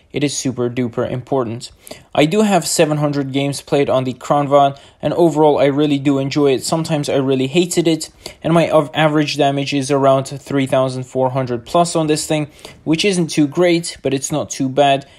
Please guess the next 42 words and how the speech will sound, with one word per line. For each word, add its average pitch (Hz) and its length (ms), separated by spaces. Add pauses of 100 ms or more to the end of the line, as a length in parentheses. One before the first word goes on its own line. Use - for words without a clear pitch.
(140)
It's, 135 440
uh, 131 220 (180)
it's 131 180
playable. 98 540 (320)
So - 180
here, 175 400 (1160)
our, 143 280
our 143 160
guys 139 280
are 135 100
dying. 156 400 (240)
I 143 80
think 170 180
we 156 100
completely 143 500
lost 135 300
the 135 100
flank, 147 420 (320)
and, 135 420
uh, 139 220
we're 143 180
going 170 240
to 160 120
get 143 140
cornered, 147 500
and 147 160
ultimately, 147 560
most 143 340
likely, 139 300
we're 135 160
going 131 220
to 135 120
lose, 151 380 (340)
because 143 380
as 135 180
you 147 80
can 147 160
see 147 200
here, 143 280
the, 131 460
uh, 127 120 (300)
the, 135 420